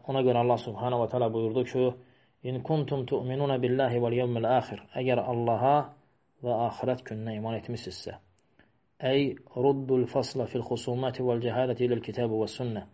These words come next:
Yəni, məsələdə ayırmaq üçün məsələləri, cahil qaldığınız məsələləri, həmçinin mübahisələri Allahın kitabına qaytarın və sünnətə qaytarın.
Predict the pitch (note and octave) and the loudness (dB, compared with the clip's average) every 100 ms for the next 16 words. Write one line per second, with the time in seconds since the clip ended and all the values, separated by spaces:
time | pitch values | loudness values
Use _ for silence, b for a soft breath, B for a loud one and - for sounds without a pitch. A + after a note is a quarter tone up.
0 | b b b - B2+ C3 B2 G#2+ - b | b b b -4 0 2 0 -2 -10 b
1 | b b _ B2 A2+ C3 B2 C3 C3 - | b b _ -6 -2 2 4 4 4 2
2 | C3 A#2+ A#2+ C3 B2+ - A#2 G2+ G#2 - | 2 4 4 2 0 -6 -8 -8 -10 -16
3 | _ _ _ _ _ _ _ _ _ _ | _ _ _ _ _ _ _ _ _ _
4 | _ B2+ A#2+ - A#2+ A#2 A#2+ A#2+ A#2+ A2+ | _ -10 -6 -2 0 2 4 2 2 0
5 | B2+ B2 B2+ B2 B2+ B2 A#2 A2 A#2 A2 | 0 2 4 4 4 2 0 -4 -4 -2
6 | G#2 G2 G2+ C3+ B2 B2+ A#2+ A2 - - | -2 -2 -4 -6 -4 -4 -4 -6 -10 -6
7 | A#2 A#2 G#2+ - A#2 A#2 A#2 A2+ A#2 A#2+ | 0 0 0 -2 2 4 4 4 0 -2
8 | - G#2 G2+ A#2 C3 B2+ b b b b | -4 -4 0 0 -2 -4 b b b b
9 | b b _ - _ - A#2 - C3+ A#2+ | b b _ -20 _ -6 -4 2 4 4
10 | F#2+ - _ - A2 - A#2+ A#2 C3+ B2+ | 2 -10 _ -12 -12 -8 -6 -2 0 2
11 | A2+ - B2+ G#2+ | 0 4 4 4